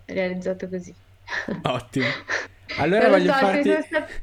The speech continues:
Speaker 2: <laughs> Sì, sì, va benissimo. Voglio farti una domanda invece, siccome mi hai detto che ti sei ispirata per il video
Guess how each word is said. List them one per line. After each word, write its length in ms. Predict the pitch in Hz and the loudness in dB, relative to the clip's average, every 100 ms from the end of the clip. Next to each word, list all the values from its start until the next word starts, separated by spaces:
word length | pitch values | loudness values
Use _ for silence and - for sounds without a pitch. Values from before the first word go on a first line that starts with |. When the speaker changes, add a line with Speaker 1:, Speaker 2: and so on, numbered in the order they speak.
| - | -10
Speaker 2:
<laughs> 0 | |
Sì, 420 | - - 240 190 | -6 0 2 0
sì, 260 | - 175 147 | 0 2 2
va 140 | 139 | 2
benissimo. 540 | 143 143 147 131 139 147 | 0 0 -2 -4 -2 0
Voglio 120 | 170 | 2
farti 300 | 202 165 160 | 0 0 -2
una 220 | 165 170 | 2 2
domanda 440 | 170 190 208 214 185 | 2 2 2 2 0
invece, 320 | 175 165 151 | 0 -2 -4
siccome 280 | 143 165 139 | -4 0 0
mi 80 | |
hai 60 | 131 | 2
detto 380 | 143 - 113 107 - - - - | 0 -2 -6 -6 -16 -20 -20 -10
che 100 | 120 | -4
ti 120 | 135 | -2
sei 160 | 156 143 | 0 -2
ispirata 500 | - 139 131 117 113 | -2 2 2 0 -4
per 140 | 127 | -2
il 100 | 120 | 0
video 320 | 139 120 110 | 0 0 -4